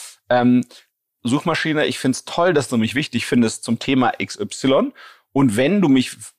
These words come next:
wichtig findest zum Thema X Y, dann ist dies hier der Content, der für die Zielsprache und Land eins ist. Und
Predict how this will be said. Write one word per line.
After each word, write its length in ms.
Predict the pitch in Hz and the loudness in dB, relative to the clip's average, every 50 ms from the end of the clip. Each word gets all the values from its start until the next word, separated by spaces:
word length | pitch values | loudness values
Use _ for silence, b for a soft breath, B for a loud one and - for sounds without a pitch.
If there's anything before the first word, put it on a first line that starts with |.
| _ _ - | _ _ -4
wichtig 320 | 120 151 - - 135 117 | -2 -2 -2 -2 -4 -2
findest 260 | - 135 120 113 - | 0 0 0 0 0
zum 100 | - 120 | -4 -6
Thema 300 | 107 - 135 143 139 87 | -4 -2 -2 0 0 -2
X 180 | - - - - | -2 -4 -4 -4
Y, 540 | 185 202 - - - 139 110 101 - 226 254 b b b b b b _ | -4 -4 -2 -2 0 2 2 2 2 0 -4 b b b b b b _
dann 120 | - 131 123 | -2 0 0
ist 320 | 120 113 - - _ _ _ _ - | 0 0 -2 -8 _ _ _ _ -2
dies 320 | 131 143 180 240 247 - | 0 2 4 2 2 0
hier 180 | - - 131 120 | -2 0 2 2
der 140 | 107 104 101 | 4 2 2
Content, 680 | - - - 127 139 131 120 117 143 156 - - _ | 0 -2 -2 -2 0 0 0 -2 -2 -2 -8 -6 _
der 440 | 117 110 110 110 107 110 98 - - - _ | 0 2 2 4 4 2 2 0 -2 -8 _
für 280 | - - - - 120 107 | -20 -14 -4 -2 0 0
die 120 | 107 107 | 0 -2
Zielsprache 1700 | - - - - 147 143 135 135 123 110 - _ _ _ _ _ _ - - - - - 113 110 107 101 113 131 180 185 - - 196 190 - | -4 -6 -4 0 2 2 4 4 2 0 -4 _ _ _ _ _ _ -18 -18 -16 -10 -8 -6 -2 0 0 0 0 -2 -2 -2 0 0 0 0
und 300 | - - 127 120 - 120 | 2 2 2 2 2 2
Land 440 | 120 120 117 120 127 131 120 - - _ _ _ _ _ _ _ _ _ _ _ _ _ _ _ _ | 2 2 2 2 2 0 -2 -4 -10 _ _ _ _ _ _ _ _ _ _ _ _ _ _ _ _
eins 300 | - 107 117 151 - - | -4 -2 -2 -2 -4 -2
ist. 380 | - 190 233 262 - - b b b b b b b b _ | 0 0 0 0 -2 -8 b b b b b b b b _
Und 280 | 123 131 117 - - | 0 0 0 0 -4